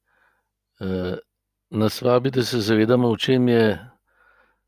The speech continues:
razlika med duhovnim življenjem pa materialnim življenjem. V materialnem zač-, življenju človek začne z nekaj malega, se trudi, se muči, počasi se naučiš govoriti, počasi rasteš, počasi se naučiš določenega znanja, počasi,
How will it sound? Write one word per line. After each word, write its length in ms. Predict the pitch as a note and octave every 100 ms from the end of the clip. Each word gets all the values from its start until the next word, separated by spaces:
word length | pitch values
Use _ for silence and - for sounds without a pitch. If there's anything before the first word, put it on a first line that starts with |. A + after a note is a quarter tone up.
| _ _ _ -
razlika 500 | F2+ G#2 A#2 D3+ A#2+
med 120 | A#2
duhovnim 380 | G2+ B2+ D3 C#3
življenjem 540 | A#2 A#2 G#2+ A2+ A2+
pa 100 | G#2
materialnim 540 | G#2+ G2+ G2+ A2 A2 G#2
življenjem. 480 | F2+ F2 D2 C#2 C#2
V 40 | D#2+
materialnem 400 | - A2+ B2+ B2
zač-, 240 | G#2+ G2+ -
življenju 720 | F#2+ G2+ G#2+ G2 G2+ A#2 A2+ - -
človek 400 | - A2+ A2 G2
začne 420 | F#2+ - A#2 G2+
z 100 | F#2
nekaj 260 | F#2+ - G2
malega, 560 | F#2+ A2 G#2+ G2 G2 F#2+
se 180 | -
trudi, 440 | F2+ F2 F#2+ F#2+ F#2
se 180 | - E2+
muči, 400 | F#2+ F#2 - F#2
počasi 540 | - - F#2+ F2 G2
se 80 | F#2
naučiš 440 | F2+ F2+ - F2
govoriti, 500 | D#2 E2+ F2+ F#2 - - - - - - -
počasi 500 | - - G#2+ G2 G2+
rasteš, 540 | F#2+ F#2 F#2 G#2+ F#2+ -
počasi 500 | G2 G#2+ G2+ - -
se 140 | G2+
naučiš 400 | G2 F#2 G#2+ F#2
določenega 680 | F#2 F#2+ - F#2 F2+ F2+ F2
znanja, 580 | E2+ F2+ G2 F#2 F#2 F2+
počasi, 800 | - F2+ G#2 G2+ F2 - F2+